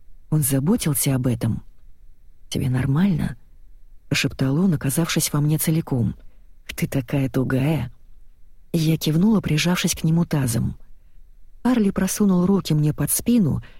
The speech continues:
и обхватил мои плечи. Медленно выйдя, он снова наполнил меня, на сей раз не так глубоко. Я видела, что он осторожен со мной,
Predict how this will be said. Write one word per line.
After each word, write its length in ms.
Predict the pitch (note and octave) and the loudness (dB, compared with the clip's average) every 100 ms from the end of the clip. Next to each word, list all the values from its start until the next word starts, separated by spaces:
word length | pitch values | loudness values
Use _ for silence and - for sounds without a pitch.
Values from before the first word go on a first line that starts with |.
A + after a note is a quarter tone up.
| - | -2
и 80 | F#3 | 0
обхватил 500 | F3 - F3+ G#3+ G3+ | 0 0 0 2 4
мои 200 | F#3 F#3 | 4 4
плечи. 540 | F#3 E3 B2 - G#2+ - - - - - - - - - | 2 2 0 0 -2 -6 -18 -18 -20 -20 -18 -20 -6 0
Медленно 520 | E3 D#3 B2+ C3 C3 | 2 2 2 2 2
выйдя, 540 | C#3+ G#3 E3+ B2+ - - - - - | 2 2 2 0 -4 -8 -18 -18 0
он 140 | F3+ | 2
снова 460 | F3+ - G#3+ A#3+ D#3 | 2 2 4 4 4
наполнил 540 | C#3+ - F#3 C#3+ C3 | 2 2 2 4 4
меня, 400 | B2+ B2+ A#2 G2 - - - - - | 2 2 2 0 -6 -20 -20 -20 -4
на 120 | C#3+ | -2
сей 220 | C#3+ C#3+ | 0 2
раз 240 | C#3+ C#3 - | 2 2 2
не 120 | E3+ | 0
так 200 | - A#3 | 2 0
глубоко. 600 | C#3 C3+ C#3+ - A#2+ E2 - - - - - - - - - | 2 2 0 0 -2 -2 -10 -20 -20 -20 -20 -20 -20 -20 -4
Я 260 | E3+ F3+ F3 | 0 2 2
видела, 340 | G3+ E3+ C#3+ | 0 2 0
что 220 | C#3 - | 0 0
он 120 | D3+ | 0
осторожен 520 | D3+ - F#3 A3+ D3+ B2 | 0 -2 0 2 2 0
со 200 | - B2+ | 0 0
мной, 340 | A#2 G#2+ - | 2 0 -4